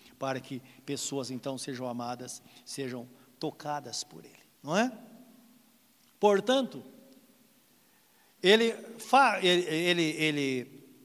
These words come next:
é, conta essa história e diz que depois de ele fazer tudo, colocou sobre o cavalo, levou até uma hospedaria, um hotel, uma pousada, e falou: "Olha, eu preciso prosseguir viagem."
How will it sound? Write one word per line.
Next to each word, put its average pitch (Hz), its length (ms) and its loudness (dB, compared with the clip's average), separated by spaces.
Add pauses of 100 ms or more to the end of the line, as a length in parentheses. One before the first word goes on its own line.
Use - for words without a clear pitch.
(180)
é, 131 400 -18
conta 220 240 4
essa 170 160 -2
história 269 580 2 (520)
e 294 100 4
diz 330 220 4
que 359 100 -2
depois 349 440 4
de 311 60 0
ele 262 100 -2
fazer 247 340 2
tudo, 370 260 0
colocou 262 400 2
sobre 226 180 -4
o 240 60 -10
cavalo, 277 640 4 (500)
levou 285 600 8
até 277 300 6
uma 320 140 4
hospedaria, 220 640 0 (320)
um 208 80 -8
hotel, 226 440 -4
uma 127 440 -12
pousada, 208 800 0 (960)
e 240 340 4
falou: 233 260 4
"Olha, 214 260 6 (180)
eu 240 140 6
preciso 247 340 -6
prosseguir 254 440 -8
viagem." 226 500 -8